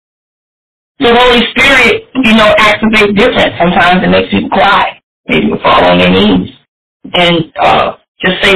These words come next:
one word. You never know. Why? Because everybody is different. And people realize that everybody is different. It doesn't mean one is greater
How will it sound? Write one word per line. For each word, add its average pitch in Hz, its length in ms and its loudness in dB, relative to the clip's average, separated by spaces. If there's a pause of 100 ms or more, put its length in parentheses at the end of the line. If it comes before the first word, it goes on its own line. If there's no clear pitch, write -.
one 196 220 2
word. 196 420 0
You 196 160 0
never 190 320 2
know. - 320 0 (280)
Why? 208 320 0
Because 185 340 0
everybody 185 500 0
is 165 200 -2
different. - 340 -2 (100)
And 180 160 -2
people 196 240 0
realize 190 560 2
that - 160 -6
everybody - 560 -4
is - 80 -20
different. - 500 -4 (680)
It 190 120 -2
doesn't 190 280 2
mean 190 200 0
one 175 180 2
is 175 140 -2
greater 175 240 0